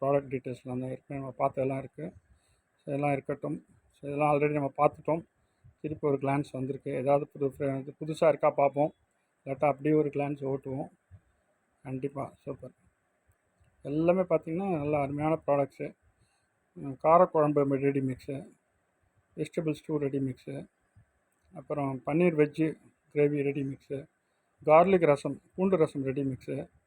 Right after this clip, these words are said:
அப்புறம் சாம்பார் ரெடி மிக்ஸு, அதுக்கப்புறம் பார்த்தோம்னா வெஜிடபிள் பிரியாணி ரெடி மிக்ஸு,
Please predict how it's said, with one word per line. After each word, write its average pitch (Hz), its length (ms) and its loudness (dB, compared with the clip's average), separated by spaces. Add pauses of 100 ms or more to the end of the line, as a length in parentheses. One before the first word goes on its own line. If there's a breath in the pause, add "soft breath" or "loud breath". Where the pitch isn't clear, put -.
(640)
அப்புறம் 147 520 0
சாம்பார் 160 520 4
ரெடி 143 200 0
மிக்ஸு, 139 540 -4 (1000)
அதுக்கப்புறம் 170 500 2
பார்த்தோம்னா 156 380 6
வெஜிடபிள் 180 380 2
பிரியாணி 156 340 6
ரெடி 139 200 0
மிக்ஸு, 139 480 -2